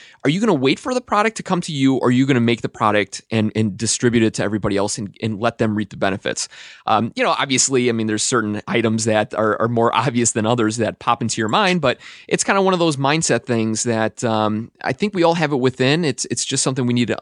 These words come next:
you know, uncover a little bit and, and feel confident about. And one of the last things I wanna wrap up, uh, one of your speeches, a ted Talk actually,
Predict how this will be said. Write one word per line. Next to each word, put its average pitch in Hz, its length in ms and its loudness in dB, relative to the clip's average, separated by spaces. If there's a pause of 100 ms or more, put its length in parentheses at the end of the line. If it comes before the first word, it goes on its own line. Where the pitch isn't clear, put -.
(160)
you 127 140 -2
know, 117 120 2
uncover 135 520 -2
a 101 40 2
little 107 200 -2
bit 104 320 -2 (340)
and, 117 220 0
and 110 220 -2
feel 175 120 2
confident 123 460 -2
about. 87 320 -8 (380)
And 165 120 2
one 214 120 0
of 254 40 -6
the 220 60 -4
last 170 240 2
things 160 200 -2
I 147 40 0
wanna 139 160 0
wrap 127 320 0
up, 123 260 -2
uh, 110 240 0
one 127 220 0
of 208 60 -4
your 151 80 -2
speeches, 117 640 0
a 98 60 -6
ted 160 220 -6
Talk 101 280 -2
actually, 95 520 -2